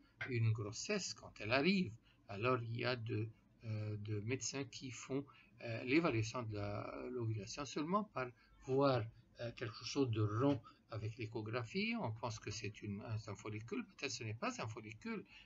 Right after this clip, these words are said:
Alors toujours on a besoin de faire, euh, la progestérone et on doit, euh, voir que cette progestérone, euh, est au moins de dix nanogrammes, euh, per, par millilitre. Ensuite,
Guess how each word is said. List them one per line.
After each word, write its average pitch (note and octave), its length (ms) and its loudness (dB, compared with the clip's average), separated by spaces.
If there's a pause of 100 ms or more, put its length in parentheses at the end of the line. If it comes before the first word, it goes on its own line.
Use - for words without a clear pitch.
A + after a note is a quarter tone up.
(120)
Alors A2+ 280 0 (260)
toujours G#3 520 -2 (180)
on C3 60 -8
a A2+ 60 0
besoin A2 320 0
de A2+ 120 0
faire, A2+ 360 -2 (360)
euh, A2 160 -4
la A2 180 -2
progestérone A#2 800 -2
et B2 60 -8
on A2 160 -2
doit, A2+ 280 -6 (360)
euh, B2 320 -4
voir A2+ 380 2
que A#2+ 120 -6
cette A2+ 280 -6
progestérone, A2 720 -2 (320)
euh, G#2+ 240 -2 (160)
est A2 220 0 (220)
au C3+ 100 6
moins B2 300 6
de A2 140 2
dix C#3+ 220 0
nanogrammes, G2+ 580 0 (360)
euh, G#2+ 200 -4 (140)
per, G#2+ 300 -2 (100)
par G#2 200 0 (280)
millilitre. G#2 580 -2 (580)
Ensuite, - 460 -4